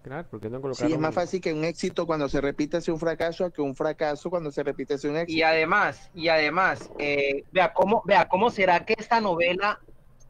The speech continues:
Speaker 3: cómo será que esa novela de Valentino el,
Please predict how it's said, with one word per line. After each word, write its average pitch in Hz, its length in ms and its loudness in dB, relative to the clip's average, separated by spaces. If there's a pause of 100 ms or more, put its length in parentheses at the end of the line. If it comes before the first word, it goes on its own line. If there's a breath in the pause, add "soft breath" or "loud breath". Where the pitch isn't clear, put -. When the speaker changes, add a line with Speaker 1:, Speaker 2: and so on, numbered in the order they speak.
(1600)
Speaker 3:
cómo 175 240 0
será 165 260 2
que 202 60 -4
esa 196 160 -4
novela 165 340 2
de 170 160 0
Valentino 151 640 -4
el, 190 120 -6